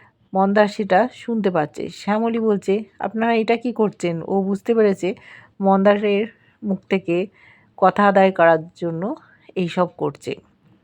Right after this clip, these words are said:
ওরাও বুঝতে পেরেছে শ্যামলী ওদের দলে নেই। ভেবেছিল তিনজন আছে, কিন্তু শ্যামলী বিন্দু বিসর্গ কিছু জানে না।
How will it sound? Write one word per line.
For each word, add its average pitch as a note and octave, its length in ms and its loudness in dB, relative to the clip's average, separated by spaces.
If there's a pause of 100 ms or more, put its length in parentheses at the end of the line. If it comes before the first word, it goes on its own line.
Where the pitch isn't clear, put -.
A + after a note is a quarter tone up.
(460)
ওরাও G#3+ 300 4
বুঝতে G#3 260 -4
পেরেছে F#3 320 -4
শ্যামলী F3+ 420 -4
ওদের F3 240 -2
দলে D#3 260 2
নেই। - 200 -10 (640)
ভেবেছিল G3 460 2
তিনজন G3 440 0
আছে, D3+ 280 -2
কিন্তু F#3+ 460 -4 (140)
শ্যামলী G3+ 600 -2 (240)
বিন্দু G#3 300 -2
বিসর্গ F#3+ 400 -2
কিছু F3+ 260 -8
জানে D#3 280 0
না। - 180 -12